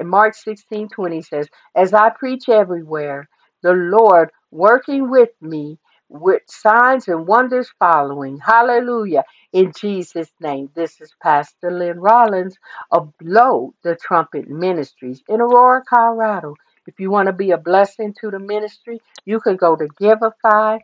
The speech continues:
and search Blow the Trumpet Ministries. We're at sixteen oh nine Havana Street. Pastor Kevin and Pastor Lynn Rollins.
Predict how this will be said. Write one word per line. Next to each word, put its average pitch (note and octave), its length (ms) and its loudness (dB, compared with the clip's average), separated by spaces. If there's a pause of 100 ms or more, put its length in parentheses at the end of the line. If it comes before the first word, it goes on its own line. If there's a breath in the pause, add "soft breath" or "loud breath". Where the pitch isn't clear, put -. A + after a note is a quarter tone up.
(280 soft breath)
and D#3 180 -8
search F3 320 -4 (120)
Blow F#3+ 240 0
the F#3+ 120 -6
Trumpet F3+ 440 -6
Ministries. C#3+ 680 -10
We're E3+ 180 -2
at - 140 -8
sixteen B3 640 -12
oh A#3+ 140 0
nine D3+ 460 -6 (320)
Havana D#3+ 480 2
Street. - 400 -16 (320)
Pastor E3+ 440 0 (100)
Kevin A#3 420 0 (300)
and C#3 140 -16
Pastor C#3+ 480 -4
Lynn D3 340 -8
Rollins. B2+ 520 -4